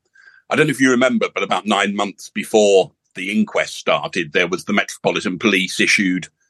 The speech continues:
a report called the Paget Report, which had been overseen by Lord Stevens. And basically, the, the summaries of that were sort of saying it was all an accident. There's nothing to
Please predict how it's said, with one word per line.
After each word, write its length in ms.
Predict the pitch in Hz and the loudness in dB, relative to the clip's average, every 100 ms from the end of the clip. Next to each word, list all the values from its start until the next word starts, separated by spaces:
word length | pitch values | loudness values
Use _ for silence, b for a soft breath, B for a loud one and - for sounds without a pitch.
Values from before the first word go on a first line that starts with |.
| _ _ - | _ _ -2
a 100 | 98 | 0
report 540 | 95 - 113 95 - | 0 4 4 4 -2
called 180 | 90 85 | -8 -6
the 80 | - | -4
Paget 380 | 110 107 101 - | -2 -2 -2 -4
Report, 640 | 92 - 90 85 - - - _ _ _ _ | -6 2 2 2 -4 -10 -14 _ _ _ _
which 140 | 85 - | -10 -10
had 120 | 78 | -2
been 160 | 92 87 | 0 0
overseen 460 | 87 87 - 90 | 0 -2 -2 0
by 140 | 85 92 | 2 2
Lord 300 | 90 80 - | 0 -4 -8
Stevens. 840 | - 107 95 82 80 82 82 - - _ _ _ _ | -2 0 0 -4 -4 -4 -4 -6 -10 _ _ _ _
And 200 | - 104 | -2 2
basically, 760 | - 110 - - 95 90 82 - _ _ _ - | 2 0 -2 -4 -4 -4 -8 -12 _ _ _ -6
the, 300 | 92 - 110 | -4 -4 -6
the 100 | 101 | -8
summaries 560 | - 120 95 80 73 82 | 0 0 0 -4 -6 -6
of 140 | 82 | -2
that 220 | 95 78 85 | 0 0 -2
were 180 | 82 | -4
sort 240 | 80 - 80 | -2 -4 -6
of 80 | 80 | -2
saying 460 | - 87 85 90 | 2 2 2 -2
it 120 | 101 | -4
was 100 | 107 | -2
all 200 | 110 101 | -2 -2
an 80 | 82 | -2
accident. 540 | 85 - - 85 85 82 | -2 -4 -6 -2 -2 -2
There's 280 | 85 82 | -2 -2
nothing 400 | - 82 101 87 82 | -6 -4 -2 -2 -4
to 200 | 98 | -6